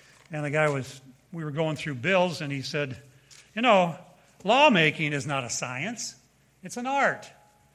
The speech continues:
And that's why they have amendments, because they come along later and say, "Well, that didn't work. You know, I did this, had this law in my community. That didn't work. We gotta amend that." So they come and make a new law.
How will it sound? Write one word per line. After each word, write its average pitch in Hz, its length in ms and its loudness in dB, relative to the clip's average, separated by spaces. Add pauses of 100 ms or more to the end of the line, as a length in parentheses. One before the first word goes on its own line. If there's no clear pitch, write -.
(880)
And 180 360 -6 (200)
that's 175 180 -6
why 185 140 2
they 180 140 0
have 170 300 -2
amendments, 180 680 -4
because 151 500 -10 (720)
they 170 80 -12
come 185 200 -2
along 170 240 2
later 190 220 2
and 156 60 -4
say, 180 160 -2
"Well, 220 200 4
that 254 200 6
didn't 165 280 -2
work. 160 500 -4
You 165 100 -4
know, 156 200 0
I 156 100 0
did 160 220 -6
this, 175 240 -6 (180)
had 202 160 2
this 190 180 -2
law 196 160 4
in 185 80 2
my 185 140 4
community. 180 500 0
That 196 220 2
didn't 156 240 -4
work. 185 220 0
We 175 100 -6
gotta 175 220 -2
amend 214 320 -2
that." 123 340 -8 (360)
So 151 160 -16
they 170 120 -10
come 180 220 -8
and 156 100 -10
make 160 140 -8
a 165 40 -6
new 175 160 -8
law. 214 300 -10